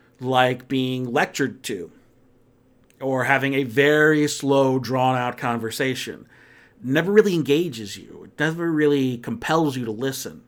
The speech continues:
And it's not bad. It's not a bad movie. It's just this style will never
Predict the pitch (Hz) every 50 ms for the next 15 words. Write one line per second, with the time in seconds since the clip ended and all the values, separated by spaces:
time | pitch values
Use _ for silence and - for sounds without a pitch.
0 | _ _ _ _ _ _ _ _ _ _ _ - 139 156 196 262 233 180 370 370
1 | 311 - - - - - _ _ _ - 151 151 - 202 226 254 269 254 - -
2 | 190 160 147 135 123 165 170 208 226 208 156 151 180 180 139 131 120 120 - 147
3 | 127 120 - 117 143 185 185 - - - 185 165 160 160 160 156 143 123 123 123
4 | 120 123 127 139 143 143 151 147 147 143 139